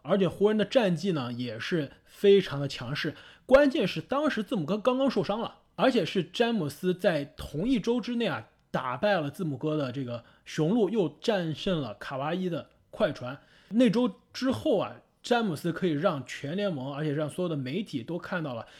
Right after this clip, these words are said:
其实他依然是联盟最强的男人之一。而且那个时候再加上字母哥的受伤啊，其实已经有媒体在开始说啊，勒布朗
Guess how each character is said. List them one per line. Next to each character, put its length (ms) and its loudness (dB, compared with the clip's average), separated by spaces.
其 140 0
实 80 2
他 320 -2
依 140 4
然 340 2
是 300 -4
联 200 -4
盟 220 -6
最 260 0
强 380 -12
的 200 -8
男 180 -10
人 120 -6
之 120 -10
一。 140 -8
而 180 0
且 140 0
那 100 -2
个 80 -2
时 120 -4
候 100 -2
再 100 -4
加 140 -2
上 160 -6
字 100 -4
母 80 -2
哥 120 -6
的 80 -6
受 160 -4
伤 140 -6
啊， 100 -10
其 140 -2
实 180 0
已 140 -2
经 160 0
有 180 2
媒 340 -4
体 360 -8
在 380 -4
开 180 -6
始 100 -6
说 220 -6
啊， 100 -8
勒 180 -2
布 120 -2
朗 140 -6